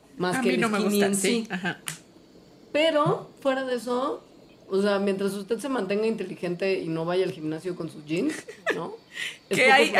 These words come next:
Speaker 2: hay
Speaker 1: que le
Speaker 2: gente
Speaker 1: pase
Speaker 2: que lo
Speaker 1: algo
Speaker 2: hace.
Speaker 1: realmente grave.
Speaker 2: <laughs>
Speaker 1: Sí, hay gente que lo hace.
Speaker 2: Bueno, ahí está, ahí está la verdad detrás del mito, detrás de la leyenda de muerte por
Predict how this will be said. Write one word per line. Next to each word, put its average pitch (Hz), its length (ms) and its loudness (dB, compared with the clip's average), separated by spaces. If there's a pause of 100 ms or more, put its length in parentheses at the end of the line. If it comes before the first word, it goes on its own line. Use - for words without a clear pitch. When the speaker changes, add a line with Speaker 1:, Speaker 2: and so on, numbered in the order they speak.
Speaker 2:
hay 302 80 6
Speaker 1:
que 190 120 0
le - 80 2
Speaker 2:
gente 208 140 0
Speaker 1:
pase 180 120 2
Speaker 2:
que - 60 6
lo - 80 4
Speaker 1:
algo 196 120 6
Speaker 2:
hace. 196 100 4
Speaker 1:
realmente 196 400 2
grave. 170 340 2 (160)
Speaker 2:
<laughs> - 40 -6 (380)
Speaker 1:
Sí, 320 60 -2 (200)
hay 277 120 0
gente 320 180 2
que 320 60 2
lo 262 120 -2
hace. 269 440 -2 (2750)
Speaker 2:
Bueno, 170 300 0 (160)
ahí 233 120 0
está, 247 400 4
ahí 233 80 0
está 247 200 2
la 240 140 6
verdad 220 240 2
detrás 240 320 2
del 233 100 0
mito, 220 220 -2
detrás 190 300 0
de 196 60 0
la 185 100 2
leyenda 202 640 -2
de 175 400 0
muerte 196 340 -2
por 180 300 -2